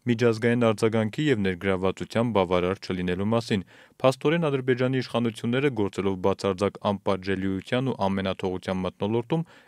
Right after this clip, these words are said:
էլ ավելի են ընդլայնում ինչպես Արցախի, այնպես էլ Հայաստանի ժողովրդի դեմ իրականացվող հանցագործությունների ծավալներն ու աշխարհագրությունը։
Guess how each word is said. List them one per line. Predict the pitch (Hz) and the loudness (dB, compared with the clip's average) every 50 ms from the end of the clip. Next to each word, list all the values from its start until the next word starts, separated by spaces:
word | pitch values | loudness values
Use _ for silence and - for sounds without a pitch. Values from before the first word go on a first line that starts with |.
| - _ | -8 _
էլ | 131 139 127 | 0 2 4
ավելի | 117 98 87 92 92 90 92 | 4 2 2 0 0 0 -2
են | 92 98 - | -2 -2 -4
ընդլայնում | 101 95 92 90 92 92 92 95 95 95 95 | -4 -4 -2 0 0 0 0 0 -4 -4 -6
ինչպես | 90 - - 98 - - | -6 -4 -4 -4 -2 -2
Արցախի, | 95 92 - - - 101 - 151 160 170 - - - _ _ _ - | -2 -2 -2 -2 -4 -2 0 0 -2 -2 -4 -16 -20 _ _ _ 0
այնպես | 110 104 98 92 - 117 117 | 2 2 2 2 0 0 0
էլ | - 151 139 | 0 -2 0
Հայաստանի | 117 98 95 92 - - 98 95 95 95 | 2 0 0 0 0 -2 -2 -2 -2 -2
ժողովրդի | 90 98 92 92 92 90 - - - | -2 -2 -2 -2 -2 -4 -8 -10 -6
դեմ | 95 95 95 95 | -4 -4 -2 0
իրականացվող | 92 92 87 - 95 95 90 - - 98 90 | -2 -2 0 0 0 0 -2 -2 -4 -6 -4
հանցագործությունների | - 95 90 - 95 90 92 92 87 - 92 - - - 95 90 92 92 85 | -4 -4 -2 -2 -4 -2 -2 -4 -4 -4 -8 -8 -6 -4 -2 -2 -2 -2 -6
ծավալներն | - - 90 85 87 87 85 85 95 110 113 120 | -4 -2 -2 0 0 -2 -2 0 -2 -2 -2 -2
ու | 123 - - | -4 -4 -4
աշխարհագրությունը։ | 92 87 - - 87 87 85 82 - 90 85 - - 92 92 90 92 90 | -6 -6 -4 -4 -2 -2 -2 -4 -6 -8 -8 -6 -8 -6 -4 -4 -4 -6